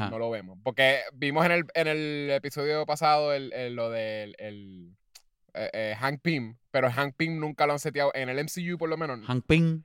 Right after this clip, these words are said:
Speaker 2: Hank Pym. Hank Pym nunca lo han enseñado en,
Speaker 1: <laughs>
Speaker 2: en, en M C U como un héroe.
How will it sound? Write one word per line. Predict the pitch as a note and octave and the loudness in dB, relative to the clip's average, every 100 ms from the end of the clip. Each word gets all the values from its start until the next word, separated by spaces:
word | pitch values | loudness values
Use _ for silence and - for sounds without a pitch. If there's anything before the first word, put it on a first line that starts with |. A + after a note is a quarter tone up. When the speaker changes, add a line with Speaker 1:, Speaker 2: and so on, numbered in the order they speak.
| _ | _
Speaker 2:
Hank | B2+ A#2 | -10 -6
Pym. | D3+ D#3 D#3+ _ _ _ _ - | -6 -6 -12 _ _ _ _ -2
Hank | C#3 C3+ | -2 0
Pym | F3+ F#3 | -2 0
nunca | D3+ D3+ | 0 4
lo | D3+ | 4
han | D#3+ | 4
enseñado | D#3+ E3 D#3+ D#3 D3+ D3 | 2 2 2 4 4 4
en, | C#3 | 4
Speaker 1:
<laughs> | |
Speaker 2:
en, | C3+ C3 - | 2 0 -4
en | B2+ B2 | -4 -4
M | B2+ | -6
C | - D#3 D#3 | -4 -4 -2
U | |
como | D3 C3 A#2+ | 0 0 0
un | A2+ | -2
héroe. | A2+ F#2 D#2+ | -4 -8 -12